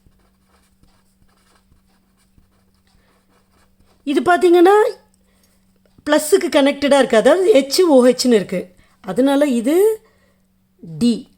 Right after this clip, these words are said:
கேப்பிட்டல் டி கொடுக்கணும். இது ஓ ஹெச் ஹெச்னு இருக்கு. கேப்பிட்டல்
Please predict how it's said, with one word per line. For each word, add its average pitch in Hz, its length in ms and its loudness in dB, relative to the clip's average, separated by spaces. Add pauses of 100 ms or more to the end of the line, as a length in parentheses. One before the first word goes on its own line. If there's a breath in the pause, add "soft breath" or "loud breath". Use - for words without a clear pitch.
(160)
கேப்பிட்டல் 226 480 -4
டி 190 160 -6
கொடுக்கணும். 165 360 -12 (540)
இது 277 560 -4 (640)
ஓ 320 240 0
ஹெச் 339 200 0
ஹெச்னு 214 320 -2
இருக்கு. - 240 -16 (180)
கேப்பிட்டல் 208 420 -10